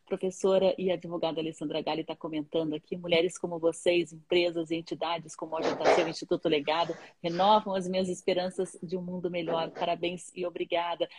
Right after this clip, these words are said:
E o Instituto Legado, né, nos últimos dias tá nos proporcionando aqui conhecer iniciativas que foram selecionadas, né, que participaram do Projeto Legado dois mil e vinte e um, né, iniciativas como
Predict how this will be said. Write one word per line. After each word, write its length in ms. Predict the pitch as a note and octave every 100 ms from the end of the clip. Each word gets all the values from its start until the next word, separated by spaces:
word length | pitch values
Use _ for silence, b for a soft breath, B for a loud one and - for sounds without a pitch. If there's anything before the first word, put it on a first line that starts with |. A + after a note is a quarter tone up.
| b
E 100 | -
o 20 | F3
Instituto 360 | - F#3+ F3+
Legado, 480 | F#3 F3+ F3 F3+ F3
né, 140 | F3 F3
nos 160 | F3
últimos 380 | F3+ - F3+ E3
dias 240 | F3+ F#3
tá 140 | - F3+
nos 160 | F3+
proporcionando 800 | - F#3 F#3 F#3 - E3+ F3 F#3 E3+
aqui 160 | F3+
conhecer 640 | - G3 F#3 D#3+ - G#3 G3+
iniciativas 760 | F3+ - E3 - F#3+ F3+ F3+ - b
que 120 | - F3+
foram 320 | - G#3+ G#3+
selecionadas, 960 | G3+ F3 F3+ E3+ E3 F#3 F#3 E3+ E3 E3
né, 120 | F#3
que 100 | -
participaram 760 | F3+ F3+ - E3+ F3+ G3 G3+
do 120 | E3+ E3+
Projeto 360 | E3 E3 E3
Legado 420 | E3+ D#3+ E3 E3+
dois 220 | D#3+ E3 D#3+
mil 120 | E3
e 20 |
vinte 360 | D#3 D#3+ - -
e 40 |
um, 120 | F3+
né, 120 | F3+
iniciativas 720 | E3+ F3 E3+ - - G3+ F3+ -
como 280 | F3 E3+